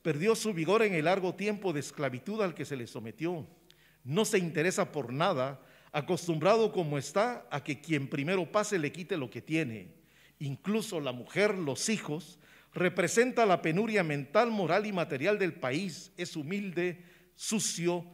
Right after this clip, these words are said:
viste de dis-, distinta manera y padece sin pestañear". Cierro la cita. El análisis de historiadores en el proceso de residencia de la etapa de colonización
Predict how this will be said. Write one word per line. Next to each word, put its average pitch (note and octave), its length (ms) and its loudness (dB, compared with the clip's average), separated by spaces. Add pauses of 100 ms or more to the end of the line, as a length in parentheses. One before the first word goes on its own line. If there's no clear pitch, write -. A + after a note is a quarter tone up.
(160)
viste F#3+ 480 0
de B2+ 180 0
dis-, - 300 -12
distinta F3 560 -4
manera F#3 560 -2
y C#3 80 -8
padece D#3 520 -4
sin A2+ 300 -12
pestañear". A#2 720 -8 (340)
Cierro D3+ 420 -6
la G#2+ 120 -8
cita. F#2 320 -18 (1400)
El F3 160 6
análisis A#3+ 500 2
de F3+ 80 4
historiadores E3+ 720 2
en D3+ 100 -2
el C#3 120 -6
proceso F3+ 480 -2
de C#3 140 0
residencia D3+ 640 -4
de B2+ 100 0
la A#2 80 -4
etapa E3+ 380 0
de C3+ 140 -2
colonización C3 840 -6